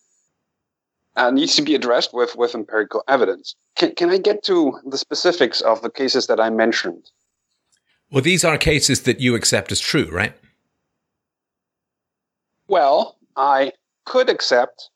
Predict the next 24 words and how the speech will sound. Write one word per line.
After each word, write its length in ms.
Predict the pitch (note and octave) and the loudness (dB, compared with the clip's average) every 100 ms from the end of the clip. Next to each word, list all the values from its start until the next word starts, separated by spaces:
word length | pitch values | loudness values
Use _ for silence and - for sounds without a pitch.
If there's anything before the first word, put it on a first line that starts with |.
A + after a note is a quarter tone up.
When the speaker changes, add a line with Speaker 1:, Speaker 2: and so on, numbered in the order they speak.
| _ _ _ - | _ _ _ -6
Speaker 1:
um, 480 | A#2 A2 A2 G#2+ G#2+ _ _ - | 2 2 2 -2 -6 _ _ 0
I 60 | |
mean, 200 | C#3+ G#2 - | 0 0 -4
you 140 | - A#2 | -8 -6
know, 160 | F2+ _ | -6 _
there, 340 | G#2+ A#2+ G#2 - _ _ _ _ _ _ _ _ - | -4 0 0 -2 _ _ _ _ _ _ _ _ -2
things 240 | B2+ A#2 | 0 0
have 200 | - A#2+ | 0 -2
occurred. 440 | - - C#3+ E3 E3+ - _ _ | -2 -2 0 0 -2 -10 _ _
There's, 260 | A2 G2+ G2 | -2 -2 -2
um, 300 | G#2 - - _ _ _ _ _ _ _ - | -4 -6 -14 _ _ _ _ _ _ _ -6
a 40 | |
description 880 | A2 G#2+ - D3 - - - C3 A#2+ - | -4 -2 0 -2 -2 -4 0 2 2 -4
of 120 | G2+ | -8
the 80 | G2+ | -8
facts 720 | - C#3+ D#3 D#3 - - - _ _ _ - | -2 2 2 0 -6 -6 -6 _ _ _ -4
that 140 | A2 | -2
has 240 | A#2+ G2+ | 2 0
been 180 | - G#2 | 0 -6
provided 520 | G2+ G#2 G2+ G#2+ G#2 - | -6 -4 -2 2 0 -2
to 160 | A2+ | -8
the 80 | F#2+ | -6
general 320 | E2+ F#2 F#2+ | -2 0 0
public. 580 | F2+ D3 C#3+ C#3+ C3+ - | 0 -2 0 0 -2 -6